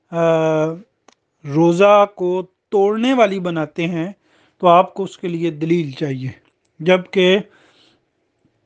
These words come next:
किसी हदीस, सही हदीस में ये बात नहीं मौजूद कि उल्टी आने से रोज़ा टूट जाता है। उल्टी में क्या होता है? जाहिर बात है, बंदे का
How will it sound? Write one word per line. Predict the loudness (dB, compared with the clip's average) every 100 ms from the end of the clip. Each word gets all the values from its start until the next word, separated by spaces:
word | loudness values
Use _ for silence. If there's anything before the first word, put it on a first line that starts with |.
| _ _ _ -20 -2
किसी | 0 4 4 4
हदीस, | 0 -2 -2 -4 -6 -16 -4
सही | -2 0 0
हदीस | 0 -2 -4 -4
में | -6
ये | -4 -4
बात | -2 -2 -2 -4
नहीं | -2 2 2
मौजूद | 2 -2 0 0 -2 -8 -20 _ _ 2
कि | 2 4
उल्टी | 2 2 4 4
आने | 4 2 4 6 4
से | 2
रोज़ा | 0 0 -2
टूट | -2 -8 -10
जाता | -10 -14 -14 -18
है। | -18 -10
उल्टी | -6 -2 0
में | 0 2
क्या | 4
होता | 4 2 -2
है? |
जाहिर | 0 0 0
बात | 0 0
है, | -2
बंदे | -6 -4 -2
का | 2